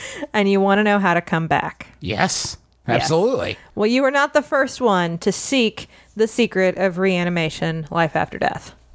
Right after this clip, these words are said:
Speaker 2: Mm-hmm.
Speaker 1: Uh, back in the seventeen hundreds, Lazzaro Spallanzani was a priest that used to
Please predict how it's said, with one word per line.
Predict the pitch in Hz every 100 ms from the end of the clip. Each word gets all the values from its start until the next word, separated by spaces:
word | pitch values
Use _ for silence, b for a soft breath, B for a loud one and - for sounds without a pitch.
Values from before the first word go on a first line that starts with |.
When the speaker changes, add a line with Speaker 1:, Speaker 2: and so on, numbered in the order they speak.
| -
Speaker 2:
Mm-hmm. | 98 123 B B -
Speaker 1:
Uh, | 196 185 175 170
back | 175 208 214
in | 254
the | 240
seventeen | 220 208 226 220
hundreds, | 202 185 180 175 165 -
Lazzaro | 185 175 175 170 170 175 - - _ -
Spallanzani | - - 208 240 254 233 262 269 165 160 190 _ _ -
was | 180
a | 190
priest | 220 339 311 214 - -
that | 208 202
used | 220 214 -
to | 226 208 208